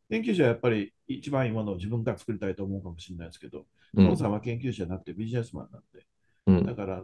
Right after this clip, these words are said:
Speaker 1: 誰が作ってもいいので、
Speaker 2: うん。
Speaker 1: それを社会に実装していくという、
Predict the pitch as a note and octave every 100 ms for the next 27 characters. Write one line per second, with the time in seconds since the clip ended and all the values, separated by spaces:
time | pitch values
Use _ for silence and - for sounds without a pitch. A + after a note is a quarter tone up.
0 | - C#3+ D#3 D#3 - B2 A2 F2+ G#2 F#2+
1 | F2+ G2+ - - B2+ B2+ B2 - A#2 A#2
2 | F#2 B2 A#2+ - A#2 A2+ G#2 G#2 - _
3 | - C#2 -